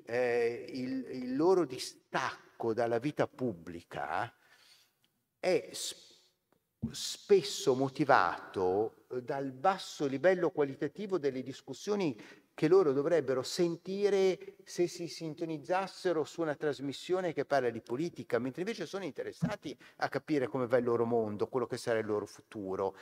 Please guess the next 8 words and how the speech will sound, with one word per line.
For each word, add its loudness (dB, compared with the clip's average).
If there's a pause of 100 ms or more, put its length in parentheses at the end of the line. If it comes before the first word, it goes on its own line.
(160)
e -2
anche 2
a 8
ragionare, 4
al 2
confronto 0
delle 2
idee, 2